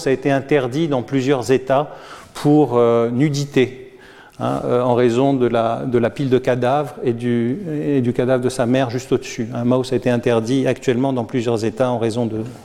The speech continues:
en raison de cela. Euh, donc bon, c'est, c'est, c'est vous dire le, le,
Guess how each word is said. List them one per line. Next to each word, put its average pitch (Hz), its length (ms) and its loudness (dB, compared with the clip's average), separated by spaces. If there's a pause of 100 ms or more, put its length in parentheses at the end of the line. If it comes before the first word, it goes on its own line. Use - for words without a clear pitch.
en 123 60 -4
raison 120 240 0
de 110 120 0
cela. 120 280 -8 (880)
Euh, 123 640 2 (400)
donc 135 260 2
bon, 123 300 2
c'est, 135 400 2
c'est, 131 240 0
c'est 131 160 2
vous 120 160 2
dire 139 300 2
le, 120 340 2
le, 113 340 0